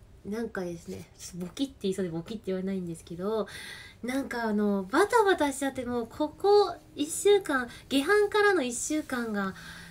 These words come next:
結構そうですね、下半と同じぐらい、<clears throat> なんかやることがちょっと多かったので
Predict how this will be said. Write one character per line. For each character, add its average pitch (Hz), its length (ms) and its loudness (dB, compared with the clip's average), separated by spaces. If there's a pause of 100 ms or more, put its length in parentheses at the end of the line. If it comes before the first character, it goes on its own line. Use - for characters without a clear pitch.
結 427 280 4
構 233 340 0
そ 226 240 -2
う 196 40 0
で 190 100 -2
す 190 120 -10
ね、 196 280 -2
下 214 140 0
半 294 260 -2
と 294 220 0
同 269 200 0
じ 269 120 -4
ぐ 277 100 -2
ら 220 180 0
い、 - 80 -8 (580)
<clears throat> 311 560 8
な 277 80 2
ん - 20 -2
か 214 80 -4
や 214 140 0
る 262 100 -2
こ 285 100 -2
と 277 160 2
が 220 120 0
ち 247 100 -4
ょ - 40 -2
っ - 20 -14
と - 360 -2
多 285 60 0
か 269 120 0
っ 269 120 -4
た 214 120 -8
の 208 160 -4
で 220 420 -4